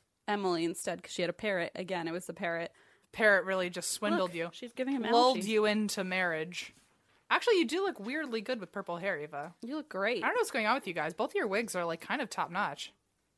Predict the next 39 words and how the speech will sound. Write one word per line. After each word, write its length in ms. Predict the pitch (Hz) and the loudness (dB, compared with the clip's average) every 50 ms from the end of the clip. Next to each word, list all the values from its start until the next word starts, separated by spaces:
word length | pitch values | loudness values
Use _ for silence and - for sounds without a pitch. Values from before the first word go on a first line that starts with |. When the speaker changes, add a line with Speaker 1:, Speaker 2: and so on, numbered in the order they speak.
| _ _ - | _ _ -10
Speaker 1:
You 100 | 254 320 | -6 -4
don't 100 | 453 466 | 0 2
even 160 | 381 262 226 | 4 4 4
need 120 | 214 254 | 6 6
a 40 | 247 | 6
wig. 320 | 175 175 170 165 190 196 | 6 6 4 2 0 -4
You 120 | 214 240 269 | -6 -4 -2
really 220 | 240 190 196 190 | -2 -2 0 0
got 180 | 175 170 156 - | 0 -2 -2 -2
the 80 | 175 | -4
hair, 320 | 190 175 180 170 170 - 156 | -4 -2 -2 -2 -2 -2 -2
like, 280 | 151 151 - 170 - - - | -4 -4 -6 -6 -10 -14 -12
set, 440 | - - - - - 175 170 - - - | -10 -8 -6 -4 -2 -2 -2 -2 -2 -2
Speaker 2:
I 100 | 220 240 | -2 0
Speaker 1:
though. 80 | - - | 0 0
Speaker 2:
tried 240 | - 254 277 285 226 | 2 2 2 2 2
very 240 | 190 180 185 180 175 | 0 0 0 0 0
hard. 300 | 170 165 160 156 151 180 | 0 0 0 0 0 -2
Speaker 1:
No, 120 | 202 185 | -2 -2
it's, 240 | 185 180 175 190 - | -2 -2 -2 -2 -2
like, 160 | 247 226 214 - _ | -2 -2 -4 -6 _
it's, 220 | - - 202 - - | -6 -6 -4 -2 -2
like, 160 | 208 190 - - | -2 -2 0 2
on 220 | 185 190 180 175 180 | 2 2 2 2 -2
point 360 | - 180 175 165 160 - - | -4 -4 -4 -4 -4 -8 -10
for 160 | - 160 170 | -10 -12 -10
sure. 340 | - - - - - 180 - - | -10 -10 -8 -8 -8 -10 -10 -6
Speaker 2:
My 220 | 208 208 208 214 | -2 0 2 2
wig 320 | 214 208 208 208 202 196 196 | 2 2 0 0 -2 -4 -6
is 480 | - 185 180 180 180 175 175 180 175 - | -6 -4 -4 -4 -4 -6 -6 -8 -10 -8
on 220 | - 180 175 175 175 | -6 -6 -6 -6 -6
my 160 | 160 147 160 | -8 -10 -10
face, 320 | - - 175 160 165 - | -8 -6 -6 -6 -6 -8
and 80 | - 170 | -10 -10
it's 160 | 160 - - | -10 -10 -8
made 160 | 185 170 165 | -6 -4 -4
of 140 | 160 160 170 | -6 -6 -4
eyebrow 320 | - 170 180 175 175 156 160 | 0 0 0 2 0 -2 -2
pencil. 400 | - - 160 - - - - | -4 -8 -12 -12 -12 -12 -14